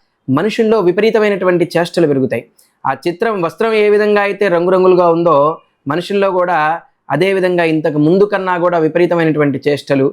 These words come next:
ఆర్థికపరమైనటువంటి విషయాల్లో తప్ప మిగిలిన ఏ విషయంలో కూడా నమ్మకాలు ఇటువంటివి లేక విపరీతమైనటువంటి చేష్టలతో మానవులు ఈ సంవత్సరం, ఈ విశ్వావసునామ సంవత్సరం అంతా కూడా జీవనం సాగించడం అనేటటువంటిది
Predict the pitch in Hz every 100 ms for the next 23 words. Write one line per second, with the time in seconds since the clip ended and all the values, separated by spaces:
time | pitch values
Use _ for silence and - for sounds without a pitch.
0 | - _ - 127 165 165 180 175 175 170
1 | 160 156 156 147 - 156 147 147 123 127
2 | 156 135 131 143 _ _ 151 156 190 175
3 | 180 180 180 175 170 151 160 151 139 151
4 | - _ _ 131 151 165 170 160 151 147
5 | 143 135 131 135 147 180 165 151 185 185
6 | 180 170 151 147 139 143 131 143 143 156
7 | 131 135 147 156 127 139 - _ _ 135
8 | 135 156 156 170 123 135 127 - 160 156
9 | 156 139 135 135 123 131 127 127 120 143
10 | 220 - _ _ 123 139 151 147 135 131
11 | 131 123 120 117 113 113 113 135